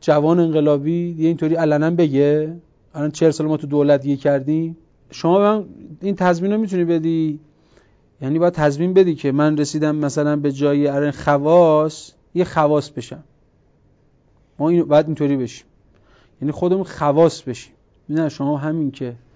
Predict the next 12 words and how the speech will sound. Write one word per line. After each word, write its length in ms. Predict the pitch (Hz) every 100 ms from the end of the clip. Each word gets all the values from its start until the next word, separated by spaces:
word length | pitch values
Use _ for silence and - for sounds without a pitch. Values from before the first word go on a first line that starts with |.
| _ _ _ _ -
اینم 260 | 185 185
اشتباس 560 | 170 - 160 170 185 -
دیگه، 540 | 139 131 131 127 127 143 143 _
که 320 | 143 131 123 - -
خواص 480 | 135 135 143 175 175
برای 200 | 143 147
عوام 320 | 143 135 151
انتخاب 480 | 147 120 117 131 120
کنه. 280 | - 123 127 _ -
انتخاب 560 | 147 147 143 120 165 165
اشتباس، 580 | 156 - 147 151 160 - 139 135 131 135
باید، 540 | 147 147 151 160 175